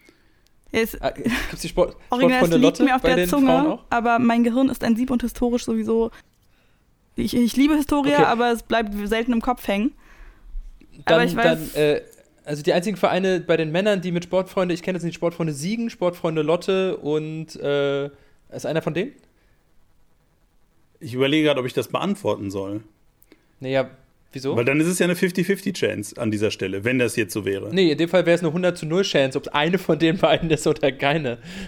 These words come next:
Speaker 2: <laughs>
Speaker 3: Es ist eine von den beiden.
Speaker 2: Yes, da siehst du, ich finde, das ist ein halber Punkt. <laughs>
Speaker 1: Da gibt's drei Bier.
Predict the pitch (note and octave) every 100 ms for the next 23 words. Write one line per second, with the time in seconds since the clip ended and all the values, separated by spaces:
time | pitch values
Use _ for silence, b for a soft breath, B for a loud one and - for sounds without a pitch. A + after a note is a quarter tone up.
0 | B - E3 - E3 - - - B B
1 | B B B B - - G#3+ G#3 A#2+ B2+
2 | B2 A2+ G#2 G2 - - - - G#3+ C4+
3 | B3 F#3+ - - A#3+ G#3+ A3 - E3+ D3
4 | A3 F3+ F3 E3+ E3+ D#3+ E3 G3+ C3+ -
5 | G3 B B B B B B B B -
6 | E3+ - F3 - F3 A3 A3 C#4 C#4+ D4+
7 | - A3+ A#3+ C4 A3 G#3+ G3+